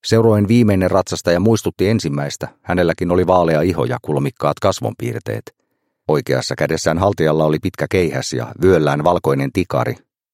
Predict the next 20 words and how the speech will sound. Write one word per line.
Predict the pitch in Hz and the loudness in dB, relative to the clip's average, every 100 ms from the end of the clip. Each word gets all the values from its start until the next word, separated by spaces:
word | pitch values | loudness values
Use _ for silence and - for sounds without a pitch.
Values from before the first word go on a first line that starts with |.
| _ - | _ -4
Päässään | 95 - 65 60 | -2 -2 -4 -4
hänellä | 65 69 69 | -4 -2 -2
oli | 71 76 | 0 0
meripihkasta | 85 82 76 76 - 76 - 78 | 0 0 -2 -6 -6 -8 -4 -2
ja | 73 - | -2 -2
kullasta | 98 67 62 - | -2 -2 -4 -4
hämmästyttävän | 73 95 80 - 73 - 73 69 | -2 -2 -2 -4 -6 -4 -2 -2
taitavasti | 76 71 71 67 - 67 | -2 -2 -2 -4 -4 -2
valmistettu | 73 67 - 69 - 80 - | -2 -2 -4 -6 -4 -6 -4
kypärä. | - - - 117 _ _ _ _ _ _ _ _ _ _ _ 98 | -4 -6 -8 -12 _ _ _ _ _ _ _ _ _ _ _ 2
Noiden | 110 110 107 | 4 4 2
kahden | 139 120 92 | 2 2 2
välissä | 101 85 76 | 0 0 0
ratsasti | 78 80 76 - 80 | 0 0 -4 -4 0
mustatukkainen | 110 110 85 80 - 82 80 78 | 0 0 -2 -4 -4 -2 0 0
haltijanainen, | 110 110 - 69 65 - 127 - | 0 0 -2 -6 -6 -6 -4 -4
joka | - - | -2 0
tarkkaili | 95 - 80 90 | -2 0 0 2
ympäristöään | 104 80 73 - 76 76 | 0 -2 -4 -4 -2 0
rauhallisena. | 82 110 101 - - | 0 -2 -8 -10 -14